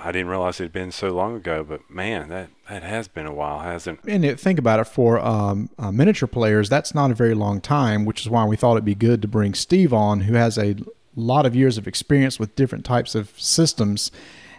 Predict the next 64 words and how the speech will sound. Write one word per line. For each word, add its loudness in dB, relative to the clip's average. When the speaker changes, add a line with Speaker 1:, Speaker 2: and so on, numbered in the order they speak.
Speaker 2:
And, 4
um, 2
we 4
thought 4
he 6
might 2
be 2
just 0
somebody 2
good 2
who's 2
had 2
a 2
lot 2
of -4
years 2
and, -2
and -6
can -4
be 4
able 0
to -8
talk 0
about -6
it. -10
So 4
it, 2
it's 2
gonna 4
be 6
good 6
to 0
have 2
him 2
on 4
again. 2
I 0
think -2
it'll 0
be 4
a 2
good 0
discussion, 0
'cause 2
we're 4
gonna 6
get 6
into 0
some 2
of 2
the, 6
uh, 6
history 2
of 0
the 2
games, 2
where 4
they 4
came 0
from, 2
how 0
they 2
got -2
started, 4